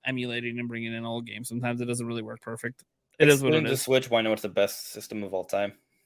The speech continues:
Speaker 1: What?
Speaker 2: Excluding the Switch, why know it's the best system of all time?
Speaker 1: The, the Switch? Uh, excluding the Switch?
Speaker 2: Excluding the Switch, do you want to know what's the best system of all time?
Speaker 1: I know what the best system of all time is, excluding Switch. But you tell me, what's your?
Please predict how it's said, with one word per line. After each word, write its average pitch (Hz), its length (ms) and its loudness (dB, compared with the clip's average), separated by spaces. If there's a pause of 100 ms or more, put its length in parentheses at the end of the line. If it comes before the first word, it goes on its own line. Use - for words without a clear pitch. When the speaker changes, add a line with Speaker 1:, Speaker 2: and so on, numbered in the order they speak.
(520)
Speaker 1:
What? 160 320 4 (680)
Speaker 2:
Excluding 127 460 0
the 110 80 -4
Switch, 113 340 0
why 104 160 4
know 104 120 2
it's 95 100 -2
the 101 60 -14
best 101 240 0
system 104 260 -8
of 98 60 -6
all 95 100 -2
time? 101 320 -2 (1500)
Speaker 1:
The, 131 140 0
the 127 240 0
Switch? - 380 0
Uh, 135 80 2
excluding 165 720 8
the 214 80 8
Switch? 269 500 2
Speaker 2:
Excluding 104 500 -4
the 104 80 0
Switch, 101 400 -4
do 104 80 -10
you 95 60 -6
want 95 220 0
to - 80 -14
know 101 80 -4
what's - 160 -8
the 95 80 -18
best 95 420 -2
system 98 340 -8
of 92 140 -8
all 92 120 2
time? 95 320 -2 (120)
Speaker 1:
I 143 140 8
know 175 140 10
what 254 120 4
the 123 60 -2
best 113 220 0
system 117 280 -4
of 113 60 -4
all 117 120 -2
time 110 280 -4
is, 117 260 -10
excluding 117 320 -6
Switch. 113 220 -6
But 127 100 4
you 185 100 8
tell 185 180 10
me, 147 160 6
what's 147 200 6
your? 120 220 4